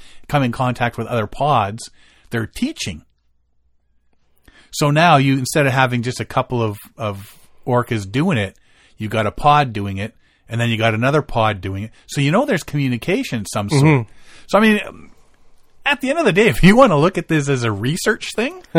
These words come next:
Speaker 2: <laughs>
Speaker 1: there's lots to be learned here.
Speaker 2: There is.
Speaker 1: Right?
Speaker 2: It's interesting.
Speaker 1: So if you got all these different pods at different spots on the same day doing these attacks,
Speaker 2: Hmm.
Speaker 1: and like I say,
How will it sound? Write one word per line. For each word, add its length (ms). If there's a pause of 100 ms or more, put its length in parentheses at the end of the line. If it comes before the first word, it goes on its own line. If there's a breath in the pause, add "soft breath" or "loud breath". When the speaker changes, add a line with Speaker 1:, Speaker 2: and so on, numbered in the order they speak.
Speaker 2:
<laughs> 260
Speaker 1:
there's 340
lots 400
to 80
be 140
learned 420
here. 340
Speaker 2:
There 180
is. 460
Speaker 1:
Right? 380
Speaker 2:
It's 180
interesting. 460
Speaker 1:
So 100
if 80
you 120
got 160
all 240
these 200
different 340
pods 540 (120)
at 200
different 320
spots 580
on 140
the 80
same 480
day 480 (1080)
doing 200
these 240 (280)
attacks, 640 (1040)
Speaker 2:
Hmm. 100 (840 loud breath)
Speaker 1:
and 140
like 160
I 60
say, 260